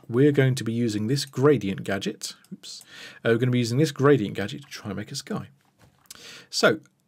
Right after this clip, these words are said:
an obvious thing is that at the top of the sky, it should probably be blue. We're gonna go for a sort of a late afternoon.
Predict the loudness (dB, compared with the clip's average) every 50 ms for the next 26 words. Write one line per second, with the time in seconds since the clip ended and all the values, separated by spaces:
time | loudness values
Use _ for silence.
0 | _ -2 0 0 0 0 -2 -2 -2 -4 -4 -2 -2 -2 -2 -2 -4 -6 -6 -6
1 | -4 -4 -4 -6 -6 -6 -4 -2 -2 -2 -4 -6 -6 -6 -2 -2 0 0 2 2
2 | 0 0 -2 -4 -8 -14 _ _ _ _ _ _ _ _ -8 -6 -6 -6 -8 -6
3 | -4 -4 -2 0 -2 -2 0 -2 -2 -2 -2 -4 -4 -4 0 0 0 2 2 4
4 | 4 2 2 2 2 2 2 4 4 2 2 4 4 4 4 4 4 4 2 0
5 | -2 -6 -10 _ _ _ -20 -20 -20 _ _ _ _ -8 -4 0 2 4 4 4
6 | 2 -2 -10 -8 -6 -6 -6 -4 -6 -10 -10 -8 -6 -4 -4 -6 -6 -8 -14 -18